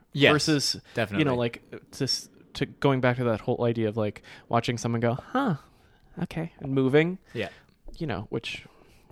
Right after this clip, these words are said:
Speaker 2: I'm guilty of this frequently.
Speaker 1: Yeah.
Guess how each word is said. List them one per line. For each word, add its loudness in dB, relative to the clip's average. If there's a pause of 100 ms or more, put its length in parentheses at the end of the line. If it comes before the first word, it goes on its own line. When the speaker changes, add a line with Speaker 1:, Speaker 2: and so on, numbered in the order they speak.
(260)
Speaker 2:
I'm 6
guilty 0
of -8
this -10 (340)
frequently. -10
Speaker 1:
Yeah. -8